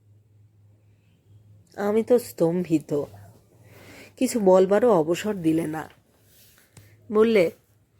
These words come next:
"কেন স্যার দিতে গেলেন নগদ সাড়ে তিনটে টাকা? ও দেখতেন মেরে ধরে ঠিক ছেড়ে দিত শেষে।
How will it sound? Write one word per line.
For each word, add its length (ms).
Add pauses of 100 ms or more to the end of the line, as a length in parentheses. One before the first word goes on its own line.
(880)
"কেন 440
স্যার 300
দিতে 320
গেলেন 640 (720)
নগদ 320
সাড়ে 360
তিনটে 320
টাকা? 460 (1000)
ও 300
দেখতেন 460
মেরে 360
ধরে 280
ঠিক 240
ছেড়ে 320
দিত 240
শেষে। 540